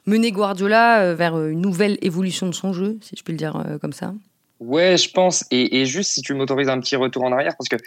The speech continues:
Speaker 2: Pierre-Étienne
Speaker 1: Oui.
Speaker 2: parlait de, de cette période de la fin janvier, début février, où ça avait pu être un peu plus compliqué. Et toi, tu parlais de, de potentiels, euh, ajustements de Guardiola, mais en fait, euh, on, enfin, c'est vraiment le cœur de cette saison aussi. C'est-à-dire que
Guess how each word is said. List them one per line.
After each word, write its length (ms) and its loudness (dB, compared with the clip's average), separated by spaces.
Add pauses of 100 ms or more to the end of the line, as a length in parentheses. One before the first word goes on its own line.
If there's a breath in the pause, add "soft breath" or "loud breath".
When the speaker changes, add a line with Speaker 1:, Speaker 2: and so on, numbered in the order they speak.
(160 loud breath)
Speaker 2:
Pierre-Étienne 380 2
Speaker 1:
Oui. 60 -4
Speaker 2:
parlait 240 2
de, 460 2
de 280 0
cette 240 -2
période 320 2
de 80 2
la 120 6
fin 200 0
janvier, 560 2
début 240 0
février, 420 0
où 80 -2
ça 140 -2
avait 160 0
pu 160 -4
être 100 -2
un 80 0
peu 100 -8
plus 160 -6
compliqué. 440 0 (260 loud breath)
Et 300 4
toi, 160 4
tu 160 -4
parlais 260 4
de, 300 2
de 140 -2
potentiels, 580 0
euh, 300 2 (100)
ajustements 500 0
de 80 0
Guardiola, 460 2
mais 80 -2
en 80 0
fait, 260 -6
euh, 160 -2 (380 soft breath)
on, 760 -2
enfin, 160 0
c'est 140 0
vraiment 240 2
le 100 2
cœur 260 2
de 60 0
cette 240 -2
saison 280 -2
aussi. 260 -2
C'est-à-dire 400 -2
que 220 0